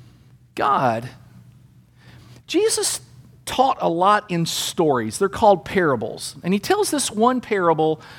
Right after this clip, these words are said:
It's called the parable of the rich man and Lazarus. The rich man and Lazarus. Now, some people debate, well, was it really a parable if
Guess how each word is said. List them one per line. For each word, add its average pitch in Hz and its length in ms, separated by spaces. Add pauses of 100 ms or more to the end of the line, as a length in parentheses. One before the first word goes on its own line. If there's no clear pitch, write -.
(180)
It's 170 160
called 208 440
the 180 100
parable 214 380
of 180 140
the 156 80
rich 208 260
man 208 240
and 180 100
Lazarus. 131 880 (440)
The - 100
rich 160 180
man 165 180
and 147 80
Lazarus. - 600 (640)
Now, 180 300 (140)
some 339 200
people 320 220
debate, 208 420
well, 196 200
was 196 180
it 208 60
really 285 300
a 190 40
parable 208 600
if 180 440